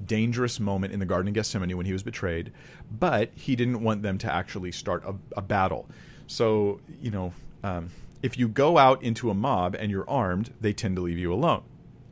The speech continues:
unless you're being obnoxious, you know, triggering or whatever. But,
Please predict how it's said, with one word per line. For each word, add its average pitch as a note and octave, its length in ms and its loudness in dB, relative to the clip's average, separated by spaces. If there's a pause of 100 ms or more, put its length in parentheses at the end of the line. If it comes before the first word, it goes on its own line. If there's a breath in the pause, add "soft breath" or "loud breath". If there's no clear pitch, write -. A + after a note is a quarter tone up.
unless E2 280 -4
you're F2+ 80 -6
being D#2+ 400 -6
obnoxious, - 580 -2 (880)
you - 60 -14
know, E2+ 60 -8
triggering F#2+ 420 0
or D#2 60 -6
whatever. F2 300 -2
But, F#2 180 -2